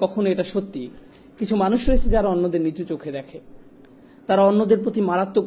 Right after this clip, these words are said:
অধ্যত আচরণ করে। এখন আপনি আমাকে বলুন, কিছুদিন আগেও না আপনি পার্টি মাতিয়ে রাখতেন?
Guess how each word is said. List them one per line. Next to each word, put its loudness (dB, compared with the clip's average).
অধ্যত -2
আচরণ -4
করে। -14
এখন -4
আপনি -2
আমাকে -2
বলুন, 2
কিছুদিন -6
আগেও -2
না -2
আপনি -6
পার্টি -4
মাতিয়ে -6
রাখতেন? -8